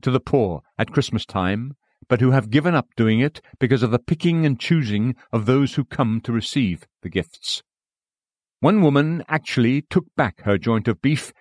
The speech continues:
because she wanted a piece of beef that could be boiled,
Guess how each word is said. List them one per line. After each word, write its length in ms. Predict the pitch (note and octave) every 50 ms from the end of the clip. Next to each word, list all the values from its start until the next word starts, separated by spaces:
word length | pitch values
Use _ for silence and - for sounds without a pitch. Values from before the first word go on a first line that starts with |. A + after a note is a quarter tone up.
| _ _ _
because 240 | - C#3 - C#3+ -
she 140 | - -
wanted 320 | C#3+ C#3 D#3+ E3+ - F#3 E3+
a 60 | D#3+
piece 320 | - - F3+ F#3+ - -
of 140 | A3+ G3 - -
beef 260 | B2+ C3 D3 - -
that 180 | - C3+ -
could 200 | - - C#3 A#2
be 80 | C3 C3+
boiled, 640 | A#2+ G#2 - A#2+ G#2+ E2+ D2+ C2+ C2+ C#2 - -